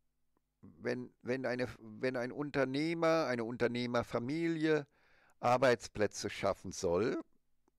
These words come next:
dann braucht sie ja dafür Investitionskapital. Das heißt, das meiste Geld, über das Unternehmerfamilien vermü-, verfügen, wird ja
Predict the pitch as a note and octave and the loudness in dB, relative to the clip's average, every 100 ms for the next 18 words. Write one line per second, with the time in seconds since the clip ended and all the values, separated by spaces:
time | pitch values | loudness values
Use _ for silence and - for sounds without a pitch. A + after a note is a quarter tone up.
0 | _ G#2+ G#2 F2+ F2+ - C3+ C3 A#2+ A#2 | _ -8 -2 2 2 0 -2 0 2 0
1 | - - B2 C3+ - _ - A#2 A#2 - | -2 -4 -2 -2 -4 _ -8 -2 -2 -2
2 | - A2+ - - A#2 A2 A2 - - A2+ | -8 -14 -12 0 2 2 0 -8 -6 -6
3 | F#2+ - E2 D#2+ C#2+ A#1 - _ _ _ | -8 -6 -4 -2 -4 -8 -16 _ _ _
4 | _ _ _ _ - - - G#2+ C3 C3+ | _ _ _ _ -20 -20 -14 -6 0 0
5 | - A#2 - A#2 B2 C#3+ - B2+ A#2+ A#2+ | 0 -2 0 2 2 2 -4 -4 2 4
6 | D#3 F#3 - - - _ _ _ - C3 | 4 2 -2 -16 -18 _ _ _ -8 -2
7 | A#2+ A#2 A#2+ - - - _ _ A#2 A2 | 2 2 0 -2 -12 -16 _ _ -6 -2
8 | A2 A2 B2+ C#3 C3 B2 A#2 A#2+ A#2 G#2+ | 0 0 0 0 0 0 -4 -4 -6 -6
9 | - G2 G2+ A#2 - B2+ C#3 D3+ C3+ A2+ | -4 -2 -2 -2 -2 -2 0 -2 -6 -6
10 | - A2 | 0 0